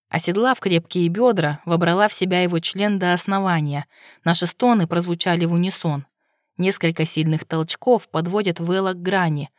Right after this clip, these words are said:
но он не позволяет этому случиться. Братья меняются местами, раз за разом сводя меня с ума — но так и не даря желанной разрядки. Потеряв счёт времени,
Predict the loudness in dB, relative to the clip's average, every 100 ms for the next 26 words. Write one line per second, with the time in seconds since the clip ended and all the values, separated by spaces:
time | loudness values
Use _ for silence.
0 | _ _ -4 0 0 0 0 0 2 2
1 | 0 -2 -6 -4 -6 -6 -6 -4 -6 -6
2 | -10 -12 _ _ _ _ _ 0 4 4
3 | 4 6 6 4 2 2 4 2 2 0
4 | 2 0 -4 _ -2 2 4 2 0 2
5 | 4 4 0 0 -2 0 2 2 2 -2
6 | 0 0 0 -2 -6 _ _ -2 2 2
7 | 2 0 0 2 2 2 0 0 0 -2
8 | 0 0 0 0 -2 -4 -8 -12 -16 -18
9 | -18 _ _ _ _ _ _ -2 2 4
10 | 4 2 0 0 0 2 4 6 4 0